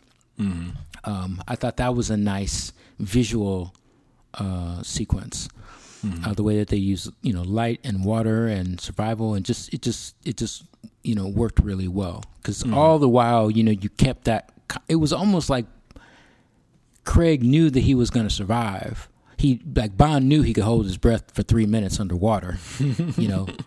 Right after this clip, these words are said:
Speaker 2: he needed to get to M. You know what I mean? He needed
Speaker 1: Right.
Speaker 2: to, he needed to save her.
Speaker 1: Mm-hmm.
Speaker 2: Um, so it's, it's imbalanced as a
Speaker 1: Mm-hmm.
Speaker 2: film.
Speaker 1: Mm-hmm.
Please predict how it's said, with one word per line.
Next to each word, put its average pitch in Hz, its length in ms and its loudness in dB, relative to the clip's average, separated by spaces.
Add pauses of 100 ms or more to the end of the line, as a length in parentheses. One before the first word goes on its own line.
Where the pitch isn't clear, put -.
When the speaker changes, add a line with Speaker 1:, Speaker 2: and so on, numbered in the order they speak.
(100)
Speaker 2:
he 165 220 2
needed 127 300 2
to 110 60 0
get 113 200 0
to 113 120 -2
M. 95 400 -4 (300)
You 110 140 0
know 107 100 0
what 110 80 -2
I 104 40 -2
mean? 107 280 -4
He 113 160 -2
needed 120 360 2
Speaker 1:
Right. 120 160 -2 (120)
Speaker 2:
to, 98 280 -2 (340)
he 117 100 0
needed 123 240 0
to 104 80 -8
save 98 360 -6
her. - 280 -12 (460)
Speaker 1:
Mm-hmm. 95 180 -8
Speaker 2:
Um, 101 400 -12 (340)
so 104 540 -4 (380)
it's, - 520 -12 (1200)
it's 151 160 -8
imbalanced 143 800 -4 (160)
as 113 160 -8
a 104 40 -6
Speaker 1:
Mm-hmm. 107 100 -2
Speaker 2:
film. 104 360 -6 (460)
Speaker 1:
Mm-hmm. 92 220 -8